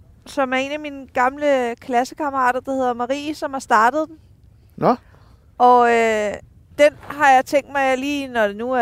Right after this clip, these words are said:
Speaker 1: at vi lige kommer op på, øh, den anden side af, af vinteren, så skulle jeg lige høre, hvad det var for noget.
Speaker 2: Ja. Mm,
Speaker 1: Fordi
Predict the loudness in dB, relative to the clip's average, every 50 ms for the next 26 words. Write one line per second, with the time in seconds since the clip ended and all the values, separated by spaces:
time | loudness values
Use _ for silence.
0 | 2 2 0 -2 -10 -20 -20 -20 -20 -20 -20 -20 _ _ _ _ _ -20 -20 -18
1 | -10 -8 -6 -4 -4 -6 -4 2 2 2 2 2 0 -2 -2 -2 -4 -4 -2 0
2 | 0 2 0 0 0 -2 -2 -4 -6 -10 -14 -18 -18 -20 -20 -20 -20 -16 _ -4
3 | -4 -2 -2 -4 -4 -6 -8 -14 -12 -8 -6 -4 -2 0 2 2 2 0 0 -2
4 | -4 0 2 2 2 2 0 -6 -8 -8 -8 -6 -6 -6 -8 -10 -16 -20 _ _
5 | _ -20 -20 -20 _ -20 _ -20 -20 _ _ _ _ -20 -16 -10 -10 -10 -8 -6
6 | -2 -2 0 0 0 -2 -4 -6 -4 -2 -2 -2 -2 -4 -4 -4 -4 -2 -2 -2
7 | -2 -2 -6 -12 -14 -14 -14 -16 -18 _ -4 2 2 2 2 0 _ _ _ _
8 | _ _ _ -20 -20 _ _ _ _ _ -12 -10 -8 -6 -6 -6 -8